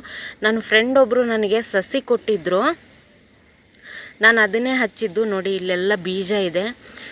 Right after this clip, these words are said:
ಇದನ್ನು ನಾನು ಅಲ್ಲಲ್ಲಿ ಪಾಟಲ್ಲಿ ಹಾಕ್ಕೋತೀನಿ, ಯಾಕಂದರೆ ನನಗೆ ಮತ್ತೆ ಹೂಗಳು ಬೇಕು. ತುಂಬ ಚೆನ್ನಾಗಿದೆ ಇದ್ರ ಹೂಗಳು, ಪೂಜೆಗೆ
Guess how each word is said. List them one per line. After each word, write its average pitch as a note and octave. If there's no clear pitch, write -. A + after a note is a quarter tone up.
ಇದನ್ನು A3+
ನಾನು G3+
ಅಲ್ಲಲ್ಲಿ G#3
ಪಾಟಲ್ಲಿ F#3+
ಹಾಕ್ಕೋತೀನಿ, F#3
ಯಾಕಂದರೆ F#3+
ನನಗೆ F3+
ಮತ್ತೆ F3+
ಹೂಗಳು F#3+
ಬೇಕು. F#3+
ತುಂಬ B3
ಚೆನ್ನಾಗಿದೆ G#3+
ಇದ್ರ F#3
ಹೂಗಳು, F#3+
ಪೂಜೆಗೆ A#3